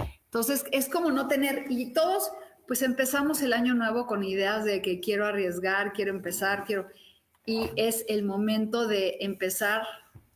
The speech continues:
así, sin ninguna preocupación, Cali. Aquí les presento a Thor, que de todos, él se va a quedar a vivir conmigo.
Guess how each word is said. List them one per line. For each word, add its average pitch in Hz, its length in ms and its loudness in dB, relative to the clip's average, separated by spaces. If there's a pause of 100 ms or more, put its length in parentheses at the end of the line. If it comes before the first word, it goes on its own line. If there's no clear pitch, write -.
así, - 460 -2 (680)
sin 233 300 0
ninguna 254 380 2
preocupación, 226 760 0
Cali. 233 680 0 (320)
Aquí 190 200 -4
les 226 160 -2
presento 196 640 -4 (360)
a 185 260 -2
Thor, 208 400 2 (1700)
que 190 500 0 (840)
de 202 120 0
todos, 226 580 0 (200)
él 359 180 0
se 240 80 0
va 220 80 2
a 214 80 0
quedar 196 260 2
a 196 80 2
vivir 190 360 0
conmigo. 208 1000 0